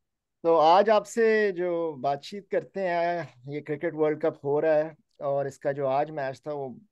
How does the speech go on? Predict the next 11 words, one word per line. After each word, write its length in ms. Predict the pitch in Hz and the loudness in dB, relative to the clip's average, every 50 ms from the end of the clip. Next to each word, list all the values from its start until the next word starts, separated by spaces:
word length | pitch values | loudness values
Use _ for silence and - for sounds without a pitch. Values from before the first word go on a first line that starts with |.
| _ - | _ -10
बहुत 300 | 131 117 127 170 170 165 | -8 -4 0 0 0 0
ही 80 | 160 151 | -2 -4
ज़बरदस्त 560 | 127 131 123 135 127 123 139 147 143 143 - | -4 -4 -4 -4 -2 0 0 0 0 -2 -8
और 60 | 135 | -10
दिलचस्प 460 | 123 117 127 123 120 - 165 156 - - | -8 -6 -8 -6 -2 -2 -2 -2 -4 -4
मैच 280 | 147 131 123 120 - - | -2 -2 -2 -2 -4 -8
हुआ 120 | 127 123 120 | -8 -6 -6
है। 80 | 127 | -6
ऑस्ट्रेलिया 540 | 127 - - - - 135 135 135 143 143 135 | -6 -8 -10 -8 -6 -6 -4 -2 0 0 0
बामुकाबला 580 | 123 135 131 131 131 123 - 127 123 123 131 127 | 0 -2 -4 -4 -6 -4 -2 -2 -2 -2 -2 -4
न्यूजीलैंड 520 | 127 127 131 120 127 147 151 156 160 160 | -4 -4 -4 -6 -6 -4 -4 -4 -4 -6